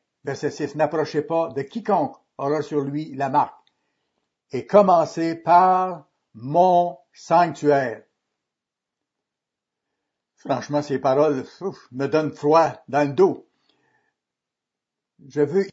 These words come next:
mettre l'emphase sur ce qu'il dit. « Commencez par mon sanctuaire. » N'est-ce pas ce que l'apôtre Pierre disait en affirmant le jugement de Dieu va commencer par la maison de Dieu,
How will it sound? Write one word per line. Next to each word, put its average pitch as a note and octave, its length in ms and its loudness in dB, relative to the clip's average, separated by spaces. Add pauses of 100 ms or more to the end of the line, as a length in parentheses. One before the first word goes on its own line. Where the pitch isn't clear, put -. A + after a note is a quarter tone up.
mettre E3 220 -4
l'emphase D3 640 2
sur C#3 180 -10
ce - 80 -20
qu'il C#3 160 -8
dit. « C#3 340 -10 (200)
Commencez F#3 680 -2
par G#3 420 2
mon G3+ 360 0
sanctuaire. » G#3 680 -2 (720)
N'est-ce B2+ 200 -8
pas D#3 120 0
ce - 120 -8
que D3 100 -6
l'apôtre D3 420 -4
Pierre D#3 240 -2
disait B2+ 380 -4
en C#3 160 -4
affirmant C#3 380 -4
le C#3 100 -2
jugement C#3+ 380 -6
de C3 100 -6
Dieu - 260 -6
va C#3+ 120 -2
commencer C#3 420 -4
par C#3 140 -6
la C3 120 -4
maison C#3+ 380 -4
de A#3 100 2
Dieu, D3+ 380 -4